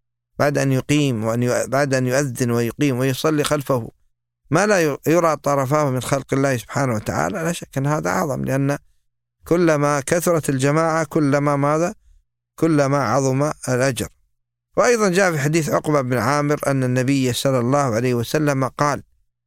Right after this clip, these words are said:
"يعجب ربك من راعي غنم في رأس شظية"، شظية يعني في جبل، يعني هذا منو يدري عنه؟ هذا منو يشوفه؟ هذا يدل على ما في قلبه من إيمان. مع ذلك في مثل هذا الموطن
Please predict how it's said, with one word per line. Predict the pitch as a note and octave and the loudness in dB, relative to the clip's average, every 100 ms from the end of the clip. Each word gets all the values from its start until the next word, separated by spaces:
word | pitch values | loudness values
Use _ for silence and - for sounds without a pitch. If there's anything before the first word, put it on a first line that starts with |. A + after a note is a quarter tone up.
| _ - | _ 0
"يعجب | D#3+ G3 - D#3+ E3 D3+ | 2 2 0 0 2 2
ربك | D3 E3+ E3 E3+ - - - | 0 -2 -2 -4 -4 -18 -4
من | C3+ | -2
راعي | C#3 D#3+ D3+ A#2+ | 2 0 0 -2
غنم | A#2 C3+ A#2+ F2 - _ _ _ _ - | 0 0 0 -4 -12 _ _ _ _ -2
في | D#3 E3 | 2 2
رأس | G3 - - F#3+ F#3+ - | 2 0 0 0 0 -2
شظية"، | - D3+ C#3 D3 C3+ D3+ - A2+ - _ | 0 0 0 0 0 0 0 -4 -4 _
شظية | - C#3+ A#3 G3 | -4 -2 0 -2
يعني | D3+ D#3 | 0 -2
في | D#3 D3 - - - _ _ _ - | -2 -6 -10 -20 -20 _ _ _ -2
جبل، | E3 C3 - _ _ _ _ _ | -2 0 -6 _ _ _ _ _
يعني | - F#3+ | -6 -2
هذا | G3 A3 G#3 | 2 2 2
منو | F#3+ A3+ G#3+ | 2 2 0
يدري | D#3+ C#3 | 0 -2
عنه؟ | - G2 G#2+ - _ _ _ _ _ | -4 -4 -6 -10 _ _ _ _ _
هذا | - A3+ | -4 0
منو | A3+ | 2
يشوفه؟ | F3+ D3+ D3 - D3 D#3 | 0 0 -2 -4 -12 -10
هذا | - F#3+ | -4 0
يدل | C#3 C3 E3 | 0 0 -2
على | B2 C#3 | 0 0
ما | C3+ C#3 | 0 -2
في | - | -4
قلبه | - E3 C3+ | -4 -4 -2
من | A#2+ | -2
إيمان. | A2 G#2 - - _ _ _ _ _ - | -4 -6 -8 -14 _ _ _ _ _ -4
مع | E3+ A3 | -2 0
ذلك | A#3+ G3+ C#3+ | 2 0 0
في | F#3 | 0
مثل | F#3+ A#3 F#3+ | 0 2 2
هذا | F#3 F#3+ | 0 0
الموطن | F3 E3+ A3 B3 B3 C4 | 0 0 0 0 -4 -4